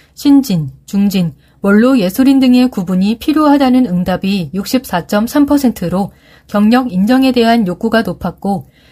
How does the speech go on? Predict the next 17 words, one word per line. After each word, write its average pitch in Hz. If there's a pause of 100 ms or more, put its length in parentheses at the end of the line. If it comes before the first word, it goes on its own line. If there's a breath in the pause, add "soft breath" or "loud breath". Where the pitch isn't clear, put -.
(160 soft breath)
신청 311
조건에 226
재산 262
규모가 202
포함되지 285
않아야 208
한다는 226
답변이 175 (280 soft breath)
칠십사점일 220
퍼센트로 196
높았습니다. 170 (600 soft breath)
장애예술인 262
창작지원금 269
제도로 240
인한 226
변화에 208
대해 190